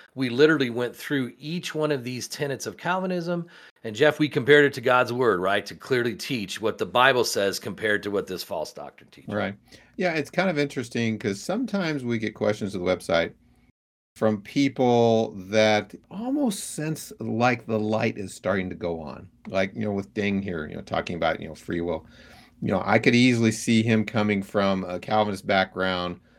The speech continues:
Speaker 2: that says man is born totally depraved, incapable of obeying God, and therefore it takes a direct miraculous work of the Holy Spirit to enable him to have faith.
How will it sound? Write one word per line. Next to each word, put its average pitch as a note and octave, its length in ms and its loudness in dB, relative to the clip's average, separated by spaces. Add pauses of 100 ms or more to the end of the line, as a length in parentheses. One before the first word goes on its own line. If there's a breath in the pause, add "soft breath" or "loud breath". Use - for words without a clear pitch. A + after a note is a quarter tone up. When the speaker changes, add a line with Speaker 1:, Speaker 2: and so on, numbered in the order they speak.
(200 soft breath)
Speaker 2:
that G2 160 -10
says F2+ 340 -4
man F#2 360 -6
is F2 100 -8
born E2+ 340 -4
totally E2 340 -4
depraved, A2+ 1080 4 (920)
incapable B2+ 800 4
of F2 60 -4
obeying E2+ 460 -4
God, G#2+ 800 2
and F2 260 -8
therefore G2 460 -2
it G2+ 220 -4
takes G2 260 -2
a F2 160 -4
direct F#2 520 -2
miraculous F#2 640 -4
work F#2+ 300 -6
of E2+ 60 -6
the D#2+ 80 -6
Holy F2+ 220 -2
Spirit B2+ 560 2 (340 soft breath)
to G2+ 120 -4
enable G2 400 2
him F2+ 160 -6
to F2 60 -6
have D#2+ 160 -4
faith. - 240 -12